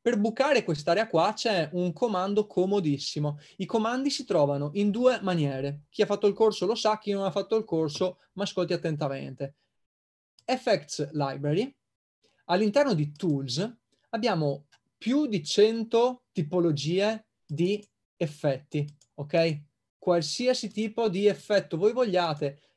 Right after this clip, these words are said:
è all'interno dalla renderizzazione tre D ai blur, color, composite, deep pixel, effect, film, filtri, generatori. A me interessano in questo momento i matte.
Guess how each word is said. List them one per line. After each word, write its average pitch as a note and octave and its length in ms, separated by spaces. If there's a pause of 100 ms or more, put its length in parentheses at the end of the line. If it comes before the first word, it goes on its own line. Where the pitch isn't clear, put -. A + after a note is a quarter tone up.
è F#3+ 120
all'interno E3+ 640
dalla D3+ 260
renderizzazione D#3 680
tre D#3 220
D C#3+ 220
ai D3 140
blur, C#3+ 460
color, D3 460
composite, D3 600
deep E3+ 300
pixel, D#3 460
effect, D#3 560
film, D#3 560
filtri, E3 600
generatori. D#3+ 840 (360)
A A#3 100
me B3 120
interessano G3+ 480
in D3+ 60
questo F#3+ 200
momento E3+ 300
i A3 60
matte. D3 560